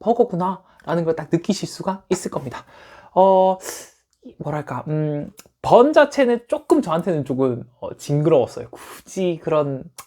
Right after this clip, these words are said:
뭐, 월드컵 때문에 나온, 음, 사커 번이니까, 어, 뭐, 그렇다고 치고, 가격 면도, 어, 저는 꽤 괜찮다 생각하거든요.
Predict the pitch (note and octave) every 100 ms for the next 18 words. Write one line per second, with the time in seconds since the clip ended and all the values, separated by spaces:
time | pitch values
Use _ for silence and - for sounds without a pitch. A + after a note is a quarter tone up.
0 | _ - B2 A#2+ - - E3+ A#3+ - A#3+
1 | - A#3+ B3+ F#3 A#2+ F3+ B3 _ - A#2+
2 | A#2 - - - G3+ - C#3+ D#3 D3+ A#2
3 | B2 - - - - - A2+ A2+ E3 E3
4 | E3+ C#3+ C3 - B3 F3+ D#3+ - - -
5 | - - F3+ F3+ C#4+ B3 D#3 D3 A3 F3
6 | A2+ _ _ _ _ - C#3 C#3 C3 F3
7 | D3+ C3+ E3+ B2 D#3+ D#3 D#3 D#3 D#3+ C#3+
8 | A2+